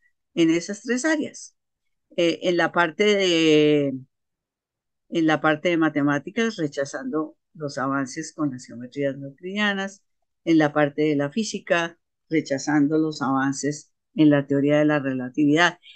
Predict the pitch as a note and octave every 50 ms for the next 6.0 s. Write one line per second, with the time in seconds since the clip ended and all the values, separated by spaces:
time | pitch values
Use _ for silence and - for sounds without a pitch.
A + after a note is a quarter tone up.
0 | _ - A#3 A#3 C4+ C#4 C#4 C#4+ C4 - B3 G#3+ G#3 G#3 G3+ - A3 G3+ F#3+ F#3
1 | - - - G3 F#3+ F#3 F3+ E3+ E3 - C#3 C3 C3+ D#3 E3+ F3+ F#3 F#3+ F#3 F#3+
2 | F#3+ F#3 F#3+ F#3+ G3 G3 G3 - G3 F#3+ F#3 F3+ E3+ E3 D#3+ D#3 - - - D3
3 | - - D3+ D3+ D3+ D#3+ D#3 - E3+ E3 E3+ D#3+ E3 E3 E3+ F3 F3+ F3+ F#3 F#3
4 | F3+ F3+ F#3 F#3 G3 F#3+ E3+ D#3+ E3 E3 E3+ - E3 C#3+ C#3 C#3+ D3 D3 E3+ F3
5 | F#3 F#3+ G3 G3 G3 G3 G3 - G#3+ A3 A3 A3+ A#3+ C4 C4 A3 - - -